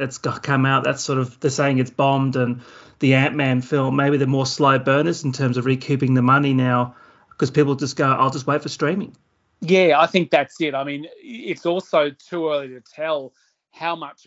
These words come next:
Speaker 2: people have got used to that during the covid era as well.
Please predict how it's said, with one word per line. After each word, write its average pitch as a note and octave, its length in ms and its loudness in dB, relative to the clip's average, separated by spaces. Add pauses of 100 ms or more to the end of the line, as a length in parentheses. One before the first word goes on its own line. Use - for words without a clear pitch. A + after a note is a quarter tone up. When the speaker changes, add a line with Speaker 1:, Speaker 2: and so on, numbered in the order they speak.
Speaker 2:
people C#3+ 380 -14
have D3 320 -10
got D3 220 -10
used C#3+ 340 -10
to C#3+ 60 -16
that C#3 240 -8
during C3+ 300 -10
the C3 80 -14
covid C3+ 420 -8
era C3 400 -6
as C3 120 -16
well. B2+ 360 -2